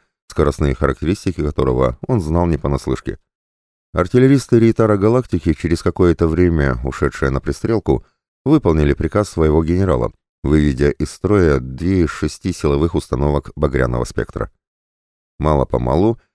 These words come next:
расстояние между преследователями и их жертвой начало сокращаться.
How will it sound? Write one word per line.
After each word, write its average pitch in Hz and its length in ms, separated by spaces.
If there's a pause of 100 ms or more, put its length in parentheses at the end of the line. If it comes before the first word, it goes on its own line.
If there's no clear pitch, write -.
(160)
расстояние 131 640
между 104 320
преследователями 104 1000
и 85 180
их 71 120
жертвой 113 500
начало 85 420
сокращаться. - 720